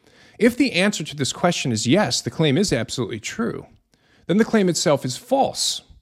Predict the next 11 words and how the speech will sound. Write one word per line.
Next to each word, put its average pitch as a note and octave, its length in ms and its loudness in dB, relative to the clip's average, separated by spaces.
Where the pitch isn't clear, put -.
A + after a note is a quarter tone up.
since - 320 2
there E3 220 4
is A#3+ 300 2
at D3 160 2
least C#3+ 280 2
one F3 300 4
absolute C#3 460 0
truth C3 240 0
after C3+ 320 2
all, G#3 360 -2
namely C#3+ 500 2